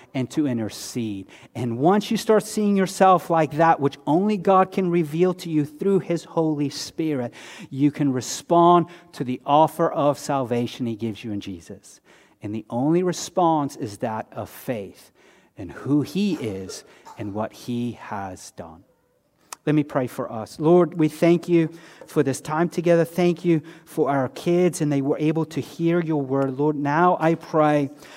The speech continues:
that whatever they learned, Lord, can you take that word and just implant it deeply into their hearts, into their minds. Lord, can you help all of us to be reminded that we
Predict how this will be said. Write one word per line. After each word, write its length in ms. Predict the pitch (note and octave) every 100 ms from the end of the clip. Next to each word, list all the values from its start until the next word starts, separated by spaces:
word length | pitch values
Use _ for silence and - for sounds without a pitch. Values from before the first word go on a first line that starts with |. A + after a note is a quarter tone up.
| - -
that 220 | D#3+ -
whatever 420 | D#3 D3+ E3+ G#3+
they 220 | G3 G3
learned, 520 | D#3+ D#3 D#3+ D#3 D3
Lord, 160 | D3 D3
can 220 | - D#3
you 160 | D3+ A3
take 360 | - E3+ E3+
that 180 | F3+ B2
word 320 | D3 D3 C#3+ C#3+
and 160 | D3
just 240 | D3 E3 -
implant 540 | E3+ E3 - F3+ F3
it 220 | D#3 C3+ B2+
deeply 560 | D3+ F3+ F3+ F#3 F3 - - -
into 240 | C#3+ D#3
their 220 | C3+ C3+
hearts, 500 | - F3 F#3+ G3 F#3+
into 320 | - D3+ -
their 220 | C3 B2 A2+
minds. 840 | A2+ A2+ A#2 G#2 - - - - _ _ - - -
Lord, 200 | D#3+ D#3
can 160 | G3+
you 80 | G3+
help 300 | F#3 G#3+ G3+ -
all 320 | F#3 G#3 G#3+
of 100 | F#3
us 160 | F3 -
to 100 | F3
be 140 | F3+
reminded 880 | D#3 D#3 D#3 D#3 E3+ F#3 E3+ D#3+ D#3
that 180 | D#3 E3
we 560 | C#3 F#3+ G#3+ G#3+ F#3